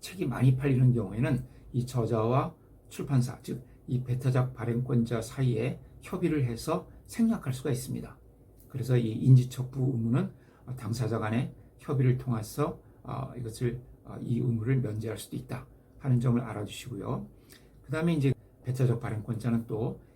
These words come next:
재이용할 때 통지해 줘야 할 의무가 있습니다.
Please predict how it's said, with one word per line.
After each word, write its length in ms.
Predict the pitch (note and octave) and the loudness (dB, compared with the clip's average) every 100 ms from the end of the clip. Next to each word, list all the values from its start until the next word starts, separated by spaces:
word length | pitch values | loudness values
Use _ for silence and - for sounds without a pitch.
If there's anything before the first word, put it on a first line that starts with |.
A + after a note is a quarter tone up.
| - | -6
재이용할 800 | - C3 E3 C#3+ D3 C#3 B2+ B2+ | 6 8 8 6 4 4 2 0
때 240 | F3 F#3+ - - - | -4 -4 -10 -20 -10
통지해 540 | - B3 A#3 G#3+ F3+ - | 0 2 2 0 -2 -2
줘야 340 | C#3+ A#2+ A2 | 0 0 0
할 220 | A2 D3+ C#3 | -2 -4 -2
의무가 300 | C#3+ B2 G2+ | 0 0 0
있습니다. 460 | - B2+ B2+ - | -6 -8 -8 -10